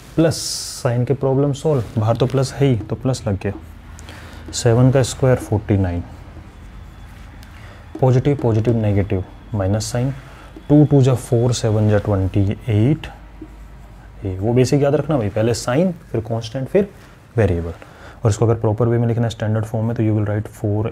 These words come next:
A square minus twenty eight A plus forty nine। ठीक है, ये वाली चीज़ आपकी हो गई है। अब करते हैं इसको, Rational form में है, देख के डरना नहीं है, ये भी आराम से होगा, इसी तरीके से होगा।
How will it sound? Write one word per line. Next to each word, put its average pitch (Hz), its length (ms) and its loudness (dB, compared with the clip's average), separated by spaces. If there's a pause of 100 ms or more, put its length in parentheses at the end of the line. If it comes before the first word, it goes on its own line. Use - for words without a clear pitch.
(140)
A 107 220 -2
square 113 640 -4
minus 98 560 -4
twenty 98 500 -4 (120)
eight 104 360 -4 (100)
A 165 260 4 (640)
plus 104 320 -6
forty 139 360 -4
nine। 135 280 -2 (2250)
ठीक 147 200 2
है, 185 80 0 (760)
ये 101 120 2
वाली 104 160 4
चीज़ 120 200 2
आपकी 117 300 0 (480)
हो 120 80 6
गई 90 180 -2
है। 85 100 -8 (1080)
अब 113 120 0
करते 110 260 0
हैं - 20 -2
इसको, - 200 -8 (200)
Rational 107 320 0
form 117 200 -2
में 117 120 0
है, 113 100 -2
देख 110 140 0
के 113 60 0
डरना 104 280 0
नहीं 117 180 -2
है, 131 100 -4 (340)
ये 104 80 0
भी 113 100 0
आराम 110 240 -2
से 117 60 -2
होगा, 113 160 0
इसी 113 180 -2
तरीके 104 280 0
से 110 80 -2
होगा। 107 240 -2